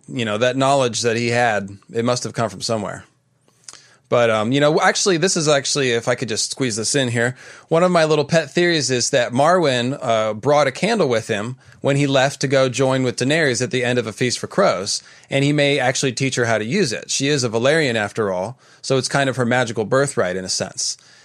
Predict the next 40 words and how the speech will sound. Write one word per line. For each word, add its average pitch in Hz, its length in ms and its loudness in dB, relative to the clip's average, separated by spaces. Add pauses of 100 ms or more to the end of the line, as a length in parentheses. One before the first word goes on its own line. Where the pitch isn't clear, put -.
Now, 131 180 2
if 127 80 -2
this 143 200 0
is 117 100 -4
the 117 60 -6
case, 160 500 0 (300)
Dany 180 260 2
would 151 100 2
have 131 160 2
a 131 60 2
way 120 360 2
to 135 140 -4
learn 117 360 0
much 127 240 0
and 113 100 -4
more, 127 320 0
including 123 640 -2 (140)
she 131 240 -4
could 117 160 -4
see 120 160 -2
danger 127 340 -2
to 117 140 -6
herself, 107 580 -2 (300)
she 127 120 -6
could 123 120 -4
see 127 160 -2
what's 117 180 0
happening 113 400 0
in 104 80 -4
the 104 60 -4
north 175 340 0
even. 87 320 -10 (560)
Bran 156 300 2
can 165 160 0
see 147 160 0
a 127 80 2
lot 113 200 2
through 113 100 -4
the 98 100 -10
trees. 156 640 -2